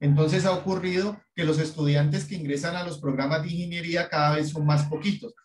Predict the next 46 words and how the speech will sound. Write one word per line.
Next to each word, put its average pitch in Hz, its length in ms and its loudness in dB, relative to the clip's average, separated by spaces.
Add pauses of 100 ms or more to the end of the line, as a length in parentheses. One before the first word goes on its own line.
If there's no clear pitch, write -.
(120)
Entonces 160 380 0
siempre 214 420 -2
va 208 120 0
a - 20 4
haber 190 180 0
una 190 220 -2
necesidad 165 680 -2 (140)
tanto 165 260 -2
de 156 80 -2
ingenieros 139 420 0
telemáticos 160 680 -6
como 147 200 2
de 135 60 4
sistemas. 139 540 0
Entonces 143 760 0
eso 165 240 2
no 185 140 4
es 185 140 2
como 185 240 -2
en 151 80 2
otras 165 260 2
carreras 139 400 -2
que 165 140 -6
se 156 100 -4
graduaban 143 760 2
muchos 196 520 0 (160)
y 156 100 -4
entonces 147 180 0
uno 180 80 0
decía, 170 260 -2
bueno, 185 220 0
¿y 151 80 -6
qué 160 160 -2
van 180 160 -2
a 180 100 -4
poner 147 220 -2
a - 20 0
hacer 165 180 -4
ese 170 200 -8
poco 165 280 -6
de 170 200 2
profesionales 139 720 0
de 165 160 -4
carrera 147 400 0
X? - 260 -6
No, 143 340 -2